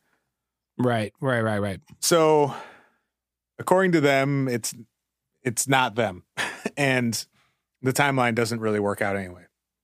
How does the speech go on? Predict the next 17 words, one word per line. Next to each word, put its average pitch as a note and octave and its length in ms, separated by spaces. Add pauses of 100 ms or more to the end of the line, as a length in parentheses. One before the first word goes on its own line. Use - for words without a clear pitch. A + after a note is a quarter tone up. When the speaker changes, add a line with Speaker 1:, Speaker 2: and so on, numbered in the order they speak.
(1000)
Speaker 1:
Yeah, D#3+ 340 (180)
and D#3+ 160
also, D3 440
if A2+ 140
they C#3 140
say C#3 180
it's B2+ 120
not A#2 180
them, A2 360 (460)
it's - 100
not A2 140
them, G2 340 (100)
you G#2+ 120
know? A#2 200
Speaker 2:
Right, C3+ 220 (140)
yeah, A#2 160
exactly. G2+ 380